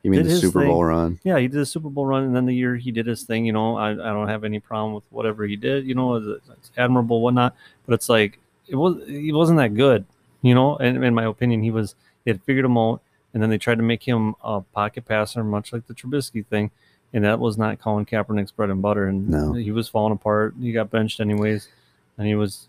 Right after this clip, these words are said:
Speaker 2: you know, doing his thing, and then it's like, "Holy cow, you took away the greatest football player of all time." No, you didn't.
Speaker 1: Yeah.
Speaker 2: Sorry.
Speaker 1: Well,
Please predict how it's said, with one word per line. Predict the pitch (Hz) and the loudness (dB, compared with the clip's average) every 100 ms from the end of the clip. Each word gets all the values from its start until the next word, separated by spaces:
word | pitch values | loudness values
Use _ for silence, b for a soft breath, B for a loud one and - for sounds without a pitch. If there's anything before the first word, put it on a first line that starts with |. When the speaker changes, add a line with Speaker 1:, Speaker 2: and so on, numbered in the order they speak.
| _ | _
Speaker 2:
you | 117 | -4
know, | 101 | -2
doing | 101 107 | -2 -2
his | 104 | -2
thing, | - 104 104 | -2 -2 0
and | 101 | 0
then | 101 101 104 - | 0 0 -4 -6
it's | 113 107 | -10 -8
like, | 107 | -6
"Holy | 120 120 117 | -2 0 0
cow, | 110 113 101 | -2 -2 0
you | 98 | -4
took | - 107 | -8 -6
away | 107 | -4
the | 107 | -4
greatest | 107 110 - | -4 -6 -8
football | 120 110 | -8 -8
player | - 110 | -4 -2
of | 104 | 0
all | 104 | 2
time." | 113 110 | 2 4
No, | 117 | 4
you | 123 | 6
didn't. | 127 117 - B B B _ | 4 2 -2 B B B _
Speaker 1:
Yeah. | 82 80 80 82 | 2 2 2 0
Speaker 2:
Sorry. | 131 120 113 90 - | 2 4 4 0 0
Speaker 1:
Well, | 131 | 2